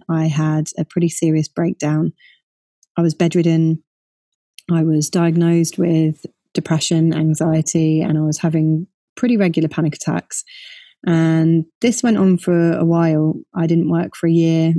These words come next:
and I spent the next two years of my life trying to rebuild everything. I had to learn everything from the ground up. On that journey, I learned a lot,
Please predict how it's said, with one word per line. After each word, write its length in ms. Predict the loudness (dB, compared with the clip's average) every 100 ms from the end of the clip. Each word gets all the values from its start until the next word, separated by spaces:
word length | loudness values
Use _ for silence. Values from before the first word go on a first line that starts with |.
| -2
and 200 | -4 -2
I 40 | -2
spent 340 | -4 -4 -2
the 60 | 0
next 240 | -2 -4
two 160 | -2 0
years 240 | 2 2
of 80 | 2
my 100 | 2
life 320 | 2 0 -2 -4
trying 180 | -2 0
to 80 |
rebuild 600 | 2 2 2 2 2 2 -2 -10 -20 -20 _ _ _ _ -2
everything. 580 | 2 2 0 -2 0 2
I 40 |
had 100 | 0
to 120 | 2 2
learn 240 | 2 2
everything 420 | 2 2 2 0
from 140 | 0 0
the 80 |
ground 320 | 2 2 2 0
up. 240 | -4 -10 -20 _ _ _ _ _ _ _ _ -20 -6
On 140 | 2 2
that 120 | 2
journey, 560 | 2 2 2 2 2 0
I 260 | -2 0 2
learned 420 | 2 2 2 0 0
a 60 |
lot, 440 | 0 2 2 -2